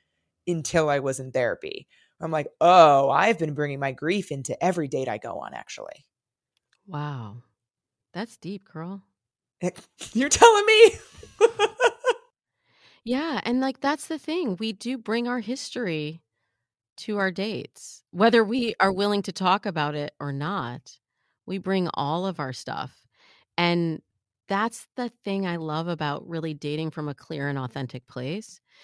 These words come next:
Speaker 2: is that when you bring all your stuff and, like, the stuff I was saying earlier, the stuff that I thought made me, like, weird, unusual, outcast, other, it's like, "Oh,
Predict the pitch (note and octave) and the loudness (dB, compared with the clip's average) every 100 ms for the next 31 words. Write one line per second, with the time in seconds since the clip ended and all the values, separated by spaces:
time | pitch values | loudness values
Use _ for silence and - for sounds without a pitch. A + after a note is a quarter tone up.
0 | _ - D#3+ E3 D3+ D#3+ E3+ D#3+ F3 E3+ | _ -4 0 0 0 -2 -2 -4 -4 -2
1 | E3 D#3 C#3+ - D#3 - E3 D3+ - F3 | -2 -4 -6 -6 -6 -4 -4 -4 -4 -8
2 | E3 - F3+ - F3+ - F#3+ F#3 A3 F3+ | -4 0 0 0 -4 -4 -4 -2 -2 -2
3 | D#3 D#3 D#3 G#3 G3 F3 F3 F#3+ F3 D#3+ | -2 -4 -2 -4 -2 -2 -2 2 2 0
4 | D#3 D3+ D#3 D3+ C3+ C3 _ _ D#3 E3 | -2 -4 -4 -4 -6 -10 _ _ -10 -6
5 | D#3+ D3+ D3+ _ _ _ _ _ _ _ | -4 -6 -8 _ _ _ _ _ _ _
6 | _ _ F3 - F3 E3+ E3+ E3 E3+ E3 | _ _ -20 -6 -2 0 2 0 -2 -4
7 | - D3+ D3+ - D3+ C#3+ D3 - D#3 D#3 | -2 0 0 0 0 0 0 -2 0 0
8 | D3+ D#3 E3 _ _ _ _ _ _ _ | 0 -2 -6 _ _ _ _ _ _ _
9 | _ _ F#3+ F#3+ F#3+ E3 - _ _ _ | _ _ -8 -6 -4 -4 -8 _ _ _
10 | G#3+ D4+ E4+ F#3 C3+ C#3 D#3 | 0 2 4 2 0 -6 -12